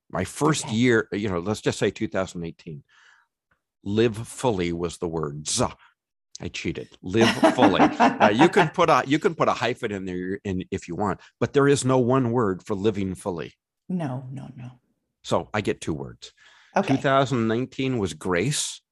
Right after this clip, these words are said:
Speaker 2: Yes.
Speaker 1: And let me tell you, you wanna
Speaker 2: Yeah.
Speaker 1: see, you wanna see that one knock you on your ass? Oh,
Speaker 2: Yeah.
Speaker 1: boy.
Speaker 2: Yeah, we've heard about that one.
Speaker 1: Tell the universe you
Speaker 2: <laughs>
Speaker 1: want, tell the universe you want grace. I didn't quite understand the word, always heard it, amazing grace, et cetera.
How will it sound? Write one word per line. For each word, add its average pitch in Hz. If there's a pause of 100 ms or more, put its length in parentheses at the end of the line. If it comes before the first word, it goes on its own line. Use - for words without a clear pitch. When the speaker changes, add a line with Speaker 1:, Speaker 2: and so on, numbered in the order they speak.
(420)
Speaker 2:
Yes. 147
Speaker 1:
And 95
let 107
me 131
tell 127
you, 78 (100)
you 92
wanna 113
Speaker 2:
Yeah. 170
Speaker 1:
see, 87
you 101
wanna 110
see 107
that 110
one 123
knock 120
you 123
on 123
your 123
ass? 147 (140)
Oh, 110
Speaker 2:
Yeah. 139
Speaker 1:
boy. 110
Speaker 2:
Yeah, 127
we've 151
heard 185
about 139
that 151
one. 139
Speaker 1:
Tell 151
the 190
universe 180
you 151
Speaker 2:
<laughs> 151
Speaker 1:
want, 151 (100)
tell 147
the 151
universe 139
you 123
want 107
grace. 101 (240)
I 98
didn't 107
quite 110
understand 107
the 107
word, 104
always 80
heard 120
it, 101
amazing 78
grace, 107
et -
cetera. 123